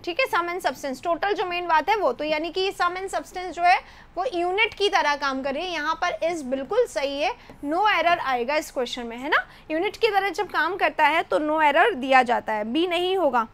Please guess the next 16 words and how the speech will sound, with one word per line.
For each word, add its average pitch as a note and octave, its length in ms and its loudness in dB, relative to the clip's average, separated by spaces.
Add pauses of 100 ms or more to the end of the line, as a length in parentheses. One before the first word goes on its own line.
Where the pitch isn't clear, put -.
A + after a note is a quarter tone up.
(340)
आर F4+ 260 8
नहीं G#4+ 280 2
आएगा, C#4 280 2
इसलिए F#4+ 260 -2
क्योंकि G4+ 300 -2
दोनों G4 240 0
अलग-अलग F#4+ 460 2
नहीं, E4 200 -4
sum F4+ 240 -2
and G4 160 -6
substance F#4 360 -6
का G4 100 0
मतलब F4 340 0
ही G4+ 80 0
समरी D#4+ 380 -2
है, B3+ 100 -4